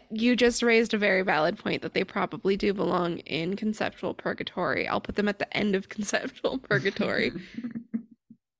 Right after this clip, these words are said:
Speaker 1: Uh, Jolly Ranchers.
Speaker 2: Hmm.
Speaker 1: I,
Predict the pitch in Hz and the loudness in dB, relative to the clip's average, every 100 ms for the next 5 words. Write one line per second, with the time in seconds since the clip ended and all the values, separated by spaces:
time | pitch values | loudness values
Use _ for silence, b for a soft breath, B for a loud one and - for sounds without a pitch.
0 | _ _ _ - 240 220 196 247 240 320 | _ _ _ -4 0 2 2 4 6 6
1 | 294 427 440 - - 233 - _ _ _ | 6 4 2 -2 -2 -8 -12 _ _ _
2 | _ _ _ _ _ _ _ _ _ _ | _ _ _ _ _ _ _ _ _ _
3 | _ _ _ _ _ _ _ _ _ _ | _ _ _ _ _ _ _ _ _ _
4 | _ 131 123 254 339 427 403 339 | _ -2 2 6 6 6 4 2